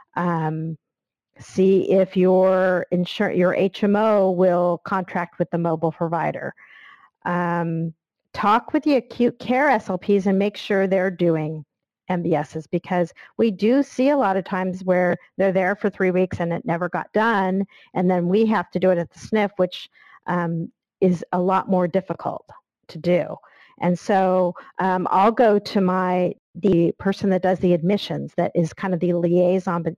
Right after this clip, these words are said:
between the hospitals and, um, and the sniff, and say, "Please make sure if they're coming to us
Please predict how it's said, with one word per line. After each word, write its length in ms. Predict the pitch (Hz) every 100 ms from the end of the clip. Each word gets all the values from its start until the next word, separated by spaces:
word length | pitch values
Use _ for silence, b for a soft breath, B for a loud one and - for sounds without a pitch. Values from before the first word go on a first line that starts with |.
| _
between 460 | 165 - - 208 262
the 80 | 220
hospitals 840 | 170 170 - - 160 160 160 - b b b b _
and, 680 | 185 185 185 180 180 175 175 _ _ _ _
um, 640 | - 180 170 170 160 165 170 -
and 180 | 180 175
the 60 |
sniff, 300 | 170 254 269 262
and 140 | 196
say, 320 | - 190 185 175 B B B
"Please 340 | - 226 240 240
make 200 | 214 214
sure 240 | - 208
if 80 | 202
they're 120 | 196
coming 840 | 180 - 190 190 185 185 180 185 180 _ _ _ _ _ -
to 260 | - 202
us 640 | - 175 180 175 - -